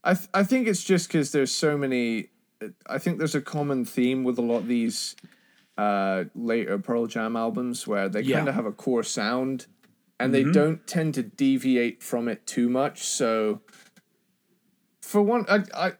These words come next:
Speaker 1: I don't wanna call it samey because they do add different vibes with each album, but there is a very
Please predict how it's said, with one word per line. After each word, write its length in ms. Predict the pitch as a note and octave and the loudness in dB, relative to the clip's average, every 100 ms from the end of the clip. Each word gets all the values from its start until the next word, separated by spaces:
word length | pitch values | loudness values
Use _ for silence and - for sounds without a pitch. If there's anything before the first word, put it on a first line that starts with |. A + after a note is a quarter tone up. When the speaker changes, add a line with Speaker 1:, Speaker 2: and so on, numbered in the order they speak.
| _ | _
Speaker 1:
I 60 | F#3 | 4
don't 180 | A#3+ B3+ | 4 4
wanna 160 | B3 | 0
call 260 | F#3 G3+ F#3 | 2 2 2
it 160 | C3+ - _ _ _ _ - | 0 -6 _ _ _ _ -8
samey 800 | - - F3+ D#3+ B2+ G#2+ G#2+ - - | -4 0 0 0 -2 -4 -8 -14 -6
because 300 | C3+ C#3 B2+ | -2 -2 0
they 140 | D3+ | 0
do 380 | C3+ - F3 E3+ | 0 0 2 2
add 360 | C3+ C3+ B2 G2+ | 0 0 -2 0
different 380 | C#3 - A#2+ G#2+ | -2 -2 -6 -6
vibes 800 | G#2 A#2+ A#2 A2 G2 - - - _ _ _ _ _ _ _ | -2 0 2 0 -2 -6 -8 -10 _ _ _ _ _ _ _
with 320 | A#2+ A#2+ B2 | -4 0 0
each 240 | A#2+ G2+ G2 | -2 -4 -6
album, 520 | A2 A2+ F#2+ F2+ E2 - | -4 -4 -4 -6 -8 -4
but 280 | G#2+ - _ | -2 -2 _
there 220 | A#2+ B2+ | 0 2
is 160 | D#3 C#3 | 2 2
a 80 | B2 | -2
very 880 | G#2 C3+ B2 B2 A#2+ A2+ G#2+ G#2 | -2 0 2 2 0 0 -2 -4